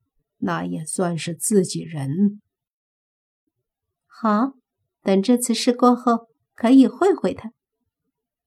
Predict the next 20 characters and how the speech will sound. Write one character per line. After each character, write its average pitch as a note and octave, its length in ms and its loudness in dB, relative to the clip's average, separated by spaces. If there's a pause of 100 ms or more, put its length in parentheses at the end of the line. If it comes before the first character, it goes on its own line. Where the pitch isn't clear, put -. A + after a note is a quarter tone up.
(340)
女 G3 160 4
孩 E3+ 460 -4
嘿 F#3 260 -2
嘿 F#3 220 -2
一 E3+ 180 -2
笑。 F3+ 320 -6 (800)
男 G#3 220 6
的 C#4 80 6
闻 A#3+ 240 4
言 F#3+ 300 0 (180)
看 C#4+ 300 2
了 F#3 80 2
眼 F3 260 -2
自 F3+ 220 -4
己 E3+ 160 -8
的 D#3 80 -6
妹 F3+ 320 -2
妹， D#3+ 180 -10 (260)
说 - 280 -6
道 D#3+ 200 -12